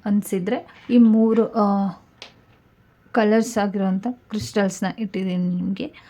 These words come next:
ಆ, ನಿಮ್ಗೆ ಇದರಲ್ಲಿ ಯಾವ್ದು ರೆಸೊನೇಟ್ ಆಗುತ್ತೆ ಪ್ರೇಯರ್ ಮಾಡ್ಕೊಳ್ಳಿ. ಪ್ರೇಯರ್ ಮಾಡಿದ ನಂತರ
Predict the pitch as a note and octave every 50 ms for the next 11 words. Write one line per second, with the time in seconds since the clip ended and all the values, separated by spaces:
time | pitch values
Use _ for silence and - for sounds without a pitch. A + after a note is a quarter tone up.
0 | - - - - - - A#3 G#3+ G#3+ G#3+ G#3+ G#3+ A3 A3 G#3+ A3 G#3 G#3 G#3 A3
1 | A#3+ A#3+ A#3 G#3+ F#3+ G#3 G3+ - A3+ G#3+ G#3 F#3+ - G#3 G3+ G#3+ G#3 G3+ G3 G3
2 | G3+ F#3+ F#3+ F#3 - B3+ C#4+ C#4+ - _ _ _ _ - G#3+ G3 F#3+ G3+ G#3 G#3
3 | G#3 G3+ G3 G3 G3 F#3 - F#3+ G3 A#3 B3+ B3 - - _ _ - A3+ G3+ G3+
4 | G#3 G#3+ G3+ G3 G3+ G3+ G3+ G3+ G3+ G3 G3 G3 G3 G3+ G#3